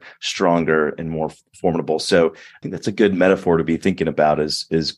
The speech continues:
is your point. I mean, it's hard to, we get so caught up. What the biggest obstacle all of us face when it comes to connection is busyness. Time constraints severely w-,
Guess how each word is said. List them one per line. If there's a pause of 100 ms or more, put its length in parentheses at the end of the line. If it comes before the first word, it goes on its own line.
is
your
point.
I
mean,
it's
hard
to, (600)
we
get
so
caught
up.
What
the
biggest
obstacle
all
of
us
face
when
it
comes
to
connection
is
busyness. (420)
Time
constraints
severely
w-,